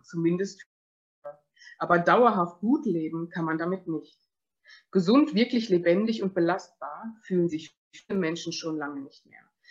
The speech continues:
Zivilisationskrankheiten, Allergien und psychische Störungen sind bei Mensch und Hund an der Tagesordnung.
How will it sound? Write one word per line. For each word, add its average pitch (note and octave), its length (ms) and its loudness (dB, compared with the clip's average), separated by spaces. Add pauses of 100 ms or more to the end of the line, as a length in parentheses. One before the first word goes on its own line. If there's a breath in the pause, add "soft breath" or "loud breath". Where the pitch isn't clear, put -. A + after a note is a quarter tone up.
(180 loud breath)
Zivilisationskrankheiten, F#3+ 1400 0
Allergien E3 580 -2
und E3 100 -8
psychische G3+ 440 -6
Störungen E3+ 640 -2
sind E3+ 200 -8
bei D#3+ 140 0
Mensch E3 360 -4
und E3+ 220 -12
Hund D#3+ 280 -12
an E3 100 -8
der F#3+ 120 -2
Tagesordnung. D#3 840 -16